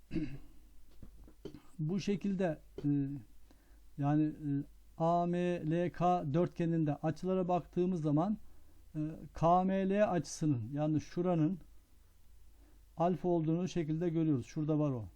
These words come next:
Aynı mantıkla, e,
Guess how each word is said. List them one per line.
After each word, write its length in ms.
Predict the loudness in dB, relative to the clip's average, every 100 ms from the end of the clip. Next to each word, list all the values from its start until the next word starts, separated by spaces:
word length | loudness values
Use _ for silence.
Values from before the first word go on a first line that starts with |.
| -20 -20 -20 -20 -20 -20 -20 -20 -20 -2
Aynı 280 | 2 4 4
mantıkla, 640 | 2 0 -2 -4 -2 -2 -2 -14 -20 -20 -20 -20 -8
e, 300 | -2 0 0